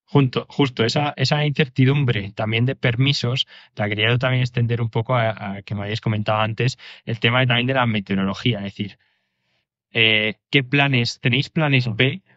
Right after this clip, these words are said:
planes, eh, C? O, bueno, en este caso Far West, al ser solo un día, entiendo que tiene algún plan diferente, porque al final, al ser el circuito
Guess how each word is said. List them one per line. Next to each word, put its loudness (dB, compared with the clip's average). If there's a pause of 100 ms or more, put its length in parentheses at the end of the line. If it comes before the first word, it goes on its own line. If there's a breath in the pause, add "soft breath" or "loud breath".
(160)
planes, 0
eh, -6 (160)
C? 0
O, -4
bueno, -2
en -4
este -4
caso 0
Far 0
West, 0
al -2
ser -2
solo 0
un -2
día, 0
entiendo 0
que -2
tiene -2
algún -4 (520)
plan 2
diferente, 0
porque -4
al -2
final, 0
al -4
ser -2
el -2
circuito 0